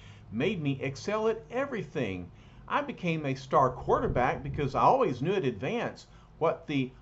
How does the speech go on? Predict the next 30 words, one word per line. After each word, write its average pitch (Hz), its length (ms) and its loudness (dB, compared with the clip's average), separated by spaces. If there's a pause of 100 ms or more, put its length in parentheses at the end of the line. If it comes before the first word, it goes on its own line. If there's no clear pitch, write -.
opposing 127 640 2
tackles 135 540 -6
were 104 120 -8
thinking." 117 580 -4 (680)
And 127 160 -2
so 131 160 0
as 131 260 -4
he's 165 280 -6
running 165 520 -2
and 104 180 -6
dodging, 165 600 -2 (320)
he's 139 180 -6
thinking, 175 460 -6
"If 113 240 -8
only 214 260 -2
I 123 100 -4
dared 120 420 -2
tell 202 280 0
them 107 220 -2
I 120 120 -4
can 98 280 -8
read 131 260 -6
their 107 140 -2
minds, 117 600 -4
but - 220 0 (320)
they'd 117 260 -2
hate 127 380 -4
me 113 160 -6
for 95 320 -6
it." - 140 -12